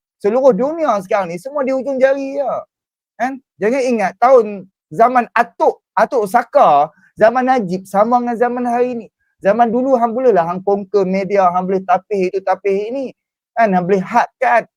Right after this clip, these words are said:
hang nak kritik, oh, video ni takkan keluar dekat T V, dekat media mana-mana. Tapi zaman hari ni, siapa-siapa nak maki hamun, malah fitnah pun, bo-, boleh tersebar seluruh negara. Oh, geram aku cerita dah. Hei, kan? Kau manusia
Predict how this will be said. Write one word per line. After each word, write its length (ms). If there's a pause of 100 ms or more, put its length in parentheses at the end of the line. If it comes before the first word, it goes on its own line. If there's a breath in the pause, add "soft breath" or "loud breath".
(280)
hang 80
nak 160
kritik, 480
oh, 160
video 240
ni 80
takkan 400
keluar 480 (320)
dekat 300
T 160
V, 180
dekat 240
media 320
mana-mana. 400
Tapi 220
zaman 340
hari 160
ni, 160 (320)
siapa-siapa 560
nak 240
maki 380
hamun, 340
malah 240
fitnah 560
pun, 160 (400)
bo-, 320
boleh 320
tersebar 480
seluruh 400
negara. 320 (880)
Oh, 560
geram 560
aku 240
cerita 300
dah. 240 (160)
Hei, 500 (480)
kan? 320
Kau 240
manusia 540